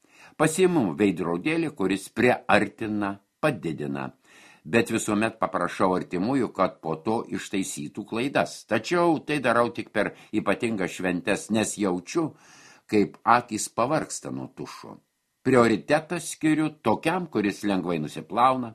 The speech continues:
negraž-, na, negraužia ir nedirgina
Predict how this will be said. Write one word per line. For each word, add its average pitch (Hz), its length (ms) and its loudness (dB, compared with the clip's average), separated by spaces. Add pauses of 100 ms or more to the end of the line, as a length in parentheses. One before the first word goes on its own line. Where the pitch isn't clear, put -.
negraž-, 104 680 0 (340)
na, 95 160 0
negraužia 101 800 4
ir 117 180 2
nedirgina 101 720 0